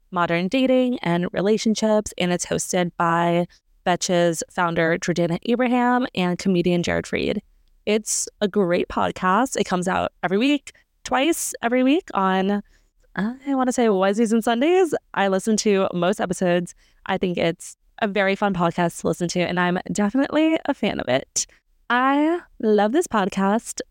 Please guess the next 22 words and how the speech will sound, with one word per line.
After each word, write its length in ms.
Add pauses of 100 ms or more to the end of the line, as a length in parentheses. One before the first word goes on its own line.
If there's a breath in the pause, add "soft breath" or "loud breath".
(140)
but 280 (420)
I 220
will 100
also 300
acknowledge 640
that 420
it's 140
a 40
bit 200
of 160
a 260
random 540
source 680
for 240
the 140
episode, 540 (760 soft breath)
in 280
that 420
I 160
was 160
inspired 720 (480)
by, 540